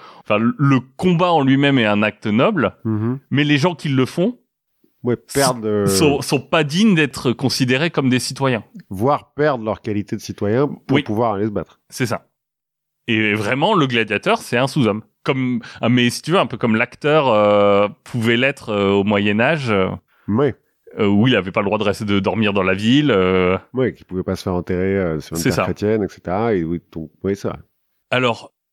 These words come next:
Speaker 1: il va y avoir quelques exceptions à cette règle. Notamment, euh, à un moment, pour honorer César, on va avoir des aristocrates qui vont, euh, faire des combats montés.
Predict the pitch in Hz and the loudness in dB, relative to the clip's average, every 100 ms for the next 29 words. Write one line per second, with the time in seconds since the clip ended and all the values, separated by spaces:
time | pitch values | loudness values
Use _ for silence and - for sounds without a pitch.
0 | _ 143 127 143 147 139 131 160 156 - | _ -6 0 2 2 0 0 0 0 -4
1 | 190 180 - 170 156 131 135 151 - 160 | -2 -2 -2 2 4 2 0 -4 -4 -4
2 | 185 - - 113 110 110 - 151 156 98 | -4 -8 -4 -4 -2 -4 -2 -4 -4 -8
3 | - - - - - 131 135 147 156 170 | -10 -20 -20 -12 -2 0 2 0 2 4
4 | 175 156 117 110 123 127 135 143 151 165 | 4 4 2 0 0 0 2 2 4 2
5 | 170 - 127 139 143 143 147 156 139 175 | 2 0 2 2 2 0 0 0 2 2
6 | 156 123 120 131 120 131 131 135 143 165 | 0 0 0 0 0 -2 -2 -4 -4 -2
7 | 165 - 123 117 113 110 110 113 104 98 | -6 -6 -2 0 2 2 2 2 2 2
8 | 98 95 - 135 117 135 123 120 120 135 | 2 2 0 -4 -4 -4 -2 -2 -4 -4